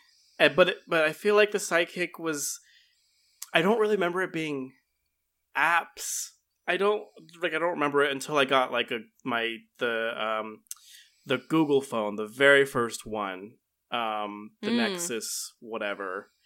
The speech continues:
Speaker 1: I think it was just the Nexus. Um, and, like, that's when it was, like, really, like,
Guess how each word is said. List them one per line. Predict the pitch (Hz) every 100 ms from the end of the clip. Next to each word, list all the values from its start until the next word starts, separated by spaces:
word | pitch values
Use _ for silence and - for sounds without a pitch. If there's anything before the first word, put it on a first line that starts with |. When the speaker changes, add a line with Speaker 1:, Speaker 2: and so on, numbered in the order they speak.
| _ _ _ _ _ 117
Speaker 1:
I | 113
think | 113
it |
was | 101
just | 104 -
the | 104
Nexus. | 101 - - - - - _ 151
Um, | 143 139 131 120 117
and, | 135
like, | 135 139
that's | 139 135
when | 135
it | 123
was, | 113
like, | 117 110
really, | 117 113
like, | 110 110 -